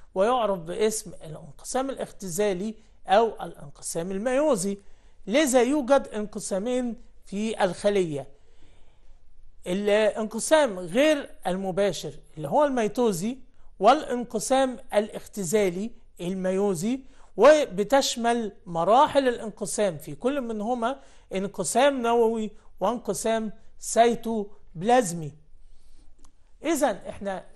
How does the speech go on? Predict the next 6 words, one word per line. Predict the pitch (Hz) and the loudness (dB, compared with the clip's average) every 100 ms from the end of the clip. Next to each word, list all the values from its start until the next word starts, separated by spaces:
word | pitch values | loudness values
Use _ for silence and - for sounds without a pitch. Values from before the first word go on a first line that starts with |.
| - - | -18 -14
بنتكلم | 156 208 202 - 285 311 233 175 | -8 -6 -6 -2 0 2 0 -8
عن | 156 208 247 190 151 151 - - - - - - - - | -4 -2 -2 -4 -12 -16 -18 -18 -20 -20 -20 -20 -16 -8
انقسامين | 208 - 196 240 226 254 302 262 | -8 -6 -4 -2 -2 -2 -4 -6
بيحدثوا | 202 220 - 185 247 269 320 320 294 - - - | -2 -2 -2 -2 -2 -2 -2 -4 -6 -12 -16 -8
أثناء | 175 - 226 254 294 269 | -6 -4 -2 0 0 -2
عملية | 170 160 190 190 226 262 | -6 -6 -4 -4 -2 -2